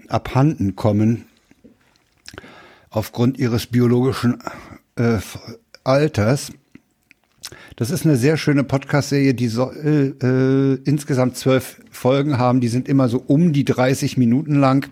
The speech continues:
Letzte war zum Beispiel, wir bauen einen sozialistischen Staat. Da ging es um L P Gs in der D D R, dann auch die aufkeimende Staatssicherheit. Und man kann diesen Podcast da gut abonnieren.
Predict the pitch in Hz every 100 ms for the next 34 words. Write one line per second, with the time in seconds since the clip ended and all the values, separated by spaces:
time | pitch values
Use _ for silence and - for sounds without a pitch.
0 | - _ _ _ _ - - - 120 127
1 | - 139 123 120 123 117 117 - 123 -
2 | - - - - - - 107 101 120 -
3 | 113 113 123 - 120 127 - 123 - 104
4 | - - 120 135 - 117 113 120 113 -
5 | 110 107 - 113 117 127 113 101 123 127
6 | 127 123 - - - - - - - 117
7 | 113 110 117 110 110 107 113 104 110 -
8 | 104 - - - 110 123 - - 117 113
9 | 117 117 110 101 95 _ _ _ - _
10 | _ - - 113 113 - 139 147 135 127
11 | 123 123 120 - _ _ _ _ _ _
12 | - 117 117 113 - - - 120 117 127
13 | 127 117 123 113 - 120 107 - 113 101
14 | 127 123 113 107 120 131